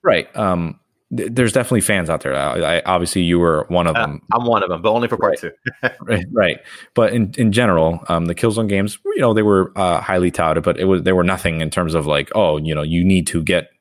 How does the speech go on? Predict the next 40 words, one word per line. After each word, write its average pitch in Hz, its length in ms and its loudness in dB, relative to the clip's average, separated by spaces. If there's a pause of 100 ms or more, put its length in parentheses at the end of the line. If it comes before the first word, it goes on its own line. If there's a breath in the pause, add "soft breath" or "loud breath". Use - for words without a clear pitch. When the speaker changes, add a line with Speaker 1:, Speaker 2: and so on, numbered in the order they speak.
Speaker 1:
uh, 76 180 -2
PlayStation 82 520 -2
because 76 260 -2
of 76 120 -6
Killzone." 76 400 -2 (340 loud breath)
Speaker 2:
Yeah. 82 260 -2
Speaker 1:
Um, 76 200 -6 (480)
but 110 320 2
they 90 220 2 (180)
go 101 180 0
on 87 460 0
and 85 260 -4
first - 280 -2
reveal 92 280 2
the 95 120 2
trailer 92 320 0
for 87 200 -2
the 82 120 -2
first - 240 -2
Horizon 80 520 0 (120)
way 85 160 2
back 76 400 -2 (100)
at 80 160 -6
E 85 80 0
three, 82 260 -2
and 78 120 -2
I'm 78 80 -2
like, 73 240 -6 (360 soft breath)
"Man, 101 300 2
this 110 180 0
is 85 200 -2
really, 90 400 4
really 82 420 2
awesome." 107 400 -2
I 64 80 -8
mean, 80 160 -2
this 87 140 -2
whole 90 240 0
concept 87 460 -2
of 71 200 -4